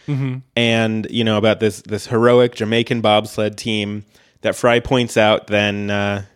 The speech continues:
Speaker 2: lost at the Olympics and went on to promote alcoholic beverages, the true Jamaican dream.
Speaker 1: Mm-hmm.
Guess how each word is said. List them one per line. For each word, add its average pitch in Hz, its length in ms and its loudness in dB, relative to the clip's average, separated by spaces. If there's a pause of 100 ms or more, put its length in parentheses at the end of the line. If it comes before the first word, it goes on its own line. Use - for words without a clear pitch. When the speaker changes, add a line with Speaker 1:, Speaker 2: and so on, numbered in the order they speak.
(220)
Speaker 2:
lost 113 360 0
at 110 60 -4
the 117 120 0
Olympics 113 480 0
and 101 140 -6
went 98 140 -4
on 98 140 -4
to 104 100 -8
promote 107 480 -2
alcoholic 110 500 -2
beverages, 104 720 -2 (460)
the 98 60 -10
true 101 220 -6
Jamaican 110 460 -2
dream. 117 420 -2
Speaker 1:
Mm-hmm. 120 300 -10